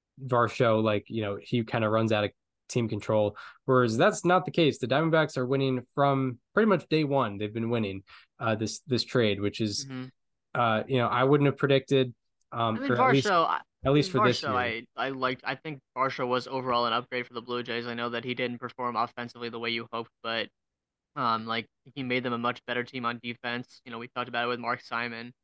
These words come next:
Speaker 2: Um, and I still think he's gonna look good for them in the future, but, I mean, the Diamondbacks, the return that the Diamondbacks got has been very excellent. I've, I've always liked Gabriel Moreno, but I,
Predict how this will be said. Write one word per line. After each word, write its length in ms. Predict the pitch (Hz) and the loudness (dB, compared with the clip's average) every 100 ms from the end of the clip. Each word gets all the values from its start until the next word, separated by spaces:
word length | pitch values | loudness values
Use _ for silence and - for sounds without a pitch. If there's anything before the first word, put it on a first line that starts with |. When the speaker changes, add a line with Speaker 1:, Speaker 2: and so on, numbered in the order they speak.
| _ _ _ - | _ _ _ -4
Speaker 2:
Um, 480 | 113 110 107 113 117 _ _ _ _ _ | 0 2 2 -2 -10 _ _ _ _ _
and 100 | 120 | -4
I 80 | 131 | -4
still 240 | 143 160 | -4 -10
think 260 | 135 123 120 - | -8 -8 -8 -6
he's 380 | 117 117 - - _ 143 | -6 -6 -12 -20 _ -8
gonna 160 | 135 127 | -6 -2
look 220 | 127 - | -4 -4
good 160 | 127 123 | -10 -6
for 80 | |
them 320 | 123 117 117 117 127 | -4 -4 -4 -10 -12
in 100 | 123 | -12
the 80 | 123 - | -10 -8
future, 320 | 120 - 120 | -8 -8 -8
but, 320 | 120 113 110 - _ _ _ _ _ _ - | -4 -4 -4 -8 _ _ _ _ _ _ -6
I 40 | |
mean, 260 | 131 120 120 | -4 -4 -6
the 100 | 123 | -6
Diamondbacks, 600 | 131 143 135 123 120 - - | -2 0 0 0 -2 -4 -10
the 80 | 127 | -10
return 300 | 127 160 151 | -6 -4 -2
that 140 | 123 | -4
the 120 | 127 | -6
Diamondbacks 460 | 123 123 123 117 123 | -4 -2 -2 -4 -4
got 200 | - 120 | -4 -4
has 100 | 117 | -4
been 340 | - 120 113 113 _ _ _ _ - | -8 -10 -10 -14 _ _ _ _ -6
very 300 | 131 123 117 | 0 0 0
excellent. 400 | 120 - 120 117 | -2 -6 -6 -2
I've, 200 | 123 123 | -4 -2
I've 220 | 123 135 | -2 2
always 260 | 143 156 131 | 4 4 2
liked 260 | 131 131 | 0 0
Gabriel 360 | - 135 135 135 | -4 -2 0 0
Moreno, 480 | 131 123 127 131 139 | 0 0 0 0 0
but 180 | 123 117 | 0 0
I, 300 | 113 117 | 0 0